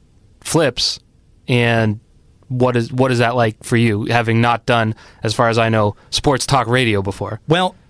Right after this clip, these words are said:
Speaker 2: you know, they approached me and Toucher and Rich, uh, and I don't know if our conversations were, were similar, but it was, for me, it was, "We're gonna audition.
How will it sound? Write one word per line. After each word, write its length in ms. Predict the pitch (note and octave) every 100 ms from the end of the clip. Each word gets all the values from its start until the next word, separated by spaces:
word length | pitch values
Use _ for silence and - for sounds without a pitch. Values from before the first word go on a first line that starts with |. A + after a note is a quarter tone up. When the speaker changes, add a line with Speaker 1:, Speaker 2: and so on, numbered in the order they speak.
| _
Speaker 2:
you 120 | - F#3
know, 120 | E3+
they 180 | E3 F3
approached 680 | E3+ - G3 F3 - - - -
me 580 | D#3+ E3 G3 G#3 G#3 -
and 400 | E3 E3 E3 D#3+
Toucher 340 | - E3 -
and 120 | D#3+ C#3
Rich, 300 | C3+ B2+ - - _ - -
uh, 240 | C#3 B2 -
and 120 | D3+
I 160 | D3 D#3+
don't 320 | E3+ D3 D#3+
know 120 | C#3+
if 100 | B2
our 100 | C#3
conversations 920 | C3 C#3 C#3 C3 A#2+ C#3+ C3+ - C3 G#2+
were, 260 | A#2+ A2+ -
were 180 | B2 A#2
similar, 560 | - - E3+ D#3 C#3+ C3+
but 180 | C3+
it 100 | C3+
was, 340 | C#3 B2+ A#2 - -
for 180 | C3+ D#3
me, 340 | C#3 F3+ D#3+
it 120 | B2 A#2+
was, 460 | B2+ A#2+ A#2 G#2 - - - - _ _ _ _ _ _ _ _ _ -
"We're 120 | D3
gonna 340 | C3+ D3 C#3 - _ _ _ -
audition. 600 | C#3+ A2 D#3 E3+ -